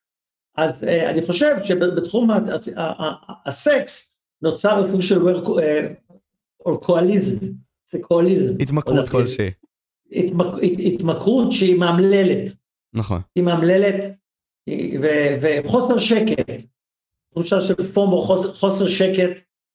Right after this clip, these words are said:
Speaker 1: ומכניקה, וח-, וח-, ו-, ותחושה של החוסר שקט הזה, והתחלופה מהירה, יוצרת חוס-, חוסר עומק. אז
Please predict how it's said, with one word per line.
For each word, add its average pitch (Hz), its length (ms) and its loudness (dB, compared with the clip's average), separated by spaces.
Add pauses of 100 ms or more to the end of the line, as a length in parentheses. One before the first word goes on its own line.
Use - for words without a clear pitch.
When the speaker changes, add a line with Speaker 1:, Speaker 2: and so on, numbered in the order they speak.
(220)
Speaker 1:
ומכניקה, 175 800 2
וח-, 165 140 -4
וח-, 156 220 -2
ו-, 165 400 2
ותחושה 156 500 -2
של 151 240 -2
החוסר 170 420 0
שקט 180 280 -4
הזה, 156 240 0
והתחלופה 151 840 0
מהירה, 147 400 0
יוצרת 147 560 -6 (440)
חוס-, 151 220 -2 (100)
חוסר 151 260 -2
עומק. 131 320 -2
אז - 200 -2